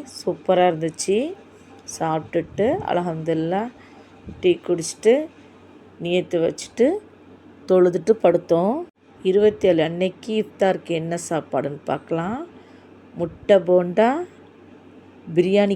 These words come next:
கஞ்சி, கடப்பாசி, நொங்கு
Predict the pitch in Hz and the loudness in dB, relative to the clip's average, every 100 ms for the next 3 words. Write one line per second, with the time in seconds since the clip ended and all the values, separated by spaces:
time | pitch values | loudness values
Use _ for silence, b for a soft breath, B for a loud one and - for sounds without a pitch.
0 | - 202 180 180 240 269 359 381 - - | 0 0 0 -2 -2 0 -2 -6 -16 -20
1 | - - - - - - - - - - | -20 -20 -20 -20 -20 -20 -20 -20 -20 -20
2 | - - - - - - - - - - | -20 -20 -20 -20 -20 -20 -20 -20 -20 -20
3 | - - - 180 180 180 208 190 185 - | -20 -8 0 2 2 -2 0 0 -2 -4
4 | 262 311 - - - - - - - - | -4 -4 -8 -20 -20 -20 -20 -20 -20 -20
5 | - - - - - - - - - - | -20 -20 -20 -20 -20 -20 -20 -20 -20 -20
6 | - - - - - - - - - - | -20 -20 -20 -20 -20 -20 -20 -20 -20 -20
7 | - - - - - - - 165 175 185 | -20 -20 -20 -20 -20 -20 -10 -2 -2 -2
8 | 185 | -2